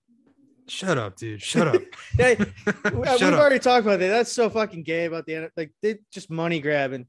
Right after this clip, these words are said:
Speaker 2: Did you see that they
Speaker 1: Yeah.
Speaker 2: wanted to do? Uh, did we already talk about this? Where we were saying that they wanted to go to, uh, thirty-six teams and make it eighteen, eighteen game season?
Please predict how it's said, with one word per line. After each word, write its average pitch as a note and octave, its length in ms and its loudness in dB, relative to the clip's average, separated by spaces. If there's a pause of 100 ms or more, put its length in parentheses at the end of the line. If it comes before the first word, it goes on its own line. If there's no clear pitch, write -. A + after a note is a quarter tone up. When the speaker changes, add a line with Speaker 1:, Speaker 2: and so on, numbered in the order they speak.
Speaker 2:
Did E3 100 -8
you A#3 80 -4
see C4+ 160 -2
that A#3 160 4
they A#3 80 0
Speaker 1:
Yeah. A3 60 0
Speaker 2:
wanted G#3+ 280 -2
to G3+ 80 -8
do? G#3+ 180 -10 (140)
Uh, F3+ 200 -8
did F3 80 -8
we A#3+ 140 -4
already A#3+ 180 0
talk G#3+ 260 -4
about G#3+ 140 -8
this? G3+ 180 -6
Where F#3 140 -4
we E3+ 60 -4
were E3+ 100 -4
saying F3 260 -8
that E3+ 140 -10
they E3 80 -6
wanted E3 260 -8
to D3 80 -10
go D3+ 160 -2
to, D3+ 260 -2
uh, C#3 180 -2 (500)
thirty-six E3 600 -6
teams E3 540 -10 (420)
and C#3 120 -12
make D3 200 -6
it D3 120 -6
eighteen, D3 560 -10
eighteen D3+ 320 -10
game D3 320 -8
season? D3+ 420 -10